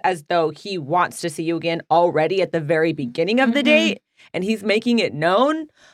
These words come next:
Speaker 1: like, I'm gonna see you a few times. Like, we're gonna figure it out, even if it's not, I'm always not somebody that, I've said this on the show too, I need to get to know somebody.
Speaker 2: Uh-huh.
Speaker 1: I'm, like, not somebody that's immediately just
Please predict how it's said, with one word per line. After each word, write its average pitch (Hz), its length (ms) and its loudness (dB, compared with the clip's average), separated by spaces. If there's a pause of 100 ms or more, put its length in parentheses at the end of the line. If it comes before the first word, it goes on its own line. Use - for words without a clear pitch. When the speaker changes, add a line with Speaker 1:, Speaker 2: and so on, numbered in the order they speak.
(140)
Speaker 1:
like, 170 240 0
I'm 220 140 4
gonna 254 200 2
see 233 140 -6
you 196 140 2
a 175 80 4
few 170 160 -4
times. 135 240 -2
Like, 135 120 -4
we're 185 140 0
gonna 190 160 0
figure 165 280 0
it 151 100 2
out, 139 200 4
even 190 280 -4
if 185 120 -6
it's 165 140 -6
not, 160 180 0
I'm 233 220 2
always 196 260 -2
not 151 380 -2 (100)
somebody 147 540 -4
that, 131 200 0
I've 151 120 -2
said 151 120 -6
this 143 120 -6
on 139 100 -8
the 127 60 -6
show 131 220 -6
too, 127 180 -8
I 139 60 -4
need 143 140 -8
to 147 80 -10
get - 120 -14
to - 80 -14
know 73 120 -10
somebody. - 460 -12 (440)
Speaker 2:
Uh-huh. 233 160 2
Speaker 1:
I'm, 180 160 4
like, 185 240 0
not 156 340 2
somebody 147 540 -4
that's 123 340 -2
immediately 143 880 -6
just 139 400 -10